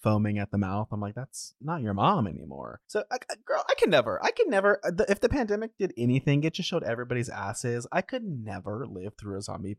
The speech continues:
like, an actual, like, zombie apocalypse. If it ever happened, I, I don't even know.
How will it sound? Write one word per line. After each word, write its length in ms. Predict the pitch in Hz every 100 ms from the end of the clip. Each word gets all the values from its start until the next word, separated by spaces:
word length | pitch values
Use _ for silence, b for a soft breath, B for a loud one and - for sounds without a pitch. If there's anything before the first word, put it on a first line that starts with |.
| -
like, 160 | 95 -
an 100 | 117
actual, 280 | 101 101 110
like, 120 | 104
zombie 300 | 110 101 104
apocalypse. 580 | 101 87 95 117 139 - -
If 100 | 156
it 40 | 247
ever 180 | 247
happened, 460 | 240 180 185 196 202 -
I, 140 | 156 - -
I 80 | 698
don't 80 | 349
even 120 | 185 151
know. 240 | 117